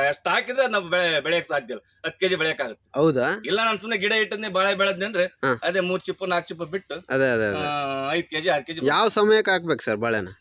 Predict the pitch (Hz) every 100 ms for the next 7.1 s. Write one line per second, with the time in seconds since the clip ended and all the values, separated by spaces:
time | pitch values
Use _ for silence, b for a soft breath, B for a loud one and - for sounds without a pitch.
0 | - 190 196 196 185 185 180 175 165 165
1 | 160 156 190 220 214 208 190 214 233 190
2 | 160 - 175 190 - 175 175 175 170 156
3 | 123 120 190 139 120 - - 185 185 175
4 | 156 151 147 139 190 180 - 190 175 170
5 | 170 - 143 123 110 - 175 135 123 165
6 | 214 180 190 220 175 160 131 120 110 101
7 | _